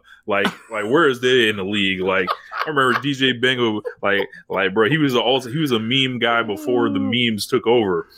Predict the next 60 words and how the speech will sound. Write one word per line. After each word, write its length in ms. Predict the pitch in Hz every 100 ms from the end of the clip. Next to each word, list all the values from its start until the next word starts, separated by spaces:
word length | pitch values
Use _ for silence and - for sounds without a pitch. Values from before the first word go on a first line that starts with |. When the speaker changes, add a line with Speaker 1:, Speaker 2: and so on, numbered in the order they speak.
| _ _ _ _ - _ _
Speaker 1:
This 180 | 117 113
man, 240 | 120 110
D 140 | 110 117
J 260 | 117 110 107 -
Benga, 320 | 107 117 110
was 160 | 104 101
like 100 | 95
a 60 |
ninja. 560 | 90 90 110 127 98 95
He'll 180 | 110 98
whoop 240 | 98 127 -
anybody's 400 | 123 113 110 101
ass 300 | 107 110 110
in 80 | 98
the 60 |
league, 400 | 92 110 135 113
from 200 | 104 104
what 140 | 104 98
I 100 | 95
heard. 380 | 107 95 87 - - - - - _ - - - - _ _ _ _ - _ -
Speaker 2:
Yeah, 240 | 180 151
there 140 | 214
was 180 | 339 294
some 220 | - 233
dude, 280 | 147 151 143
uh, 280 | 131 143 139
I 60 | 135
can't 160 | 165
remember 180 | 135 127
his 140 | 117 113
name 320 | 117 113 110
right 160 | 113
now. 260 | 107 107 107
There 120 | 135
was, 140 | 160 147
like, 160 | 135
a 80 | 123
dude 300 | 107 123 131
that 60 | 117
was 140 | 110
a 40 |
guard 680 | 101 92 117 123 123 113 117
or 140 | 156 131
a 40 |
wing, 460 | 117 143 156 131 - -
a 80 | -
bigger 240 | 143 135
wing 240 | 127 131
in 120 | 123 117
it, 200 | 117 -
in 160 | 113
the 60 | 110
Mi-, 160 | 110 113
Miami 380 | 117 120 127 110
Heat 180 | 127 127
for 160 | -
a 20 | 104
few 160 | 120
years, 340 | 110 110 107 104
like, 200 | 98